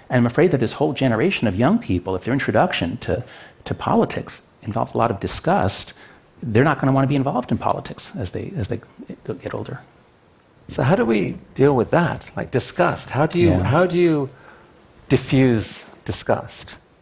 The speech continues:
Speaker 1: Um, you can't do it with reasons. Um, I th-, you know, I think, um, you know, I've sometimes, I, I've, I studied disgust for many years, and I, I think about emotions a lot.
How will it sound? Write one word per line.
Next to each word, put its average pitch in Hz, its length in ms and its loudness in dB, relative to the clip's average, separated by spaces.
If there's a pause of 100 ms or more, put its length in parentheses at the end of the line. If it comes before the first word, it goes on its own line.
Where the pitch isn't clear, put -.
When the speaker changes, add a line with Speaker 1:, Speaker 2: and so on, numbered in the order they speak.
(520)
Speaker 1:
Um, 120 500 2
you 107 100 0
can't 160 300 0
do 156 120 2
it 139 60 2
with 113 120 2
reasons. 113 920 2
Um, 107 540 4
I 110 100 0
th-, - 240 -10
you 127 60 2
know, 110 80 2
I 104 80 4
think, - 400 -2 (400)
um, 95 540 0 (260)
you 120 100 -4
know, 101 100 -4
I've 104 80 -6
sometimes, 139 280 2
I, 120 260 2
I've, - 300 -4
I 107 80 2
studied 107 380 2
disgust 104 360 -2
for - 80 -6
many 110 200 -2
years, 107 260 -2
and 107 60 2
I, 95 240 -2
I 95 40 -4
think 98 200 0
about 98 160 2
emotions 95 400 0
a 104 60 -2
lot. 104 300 -6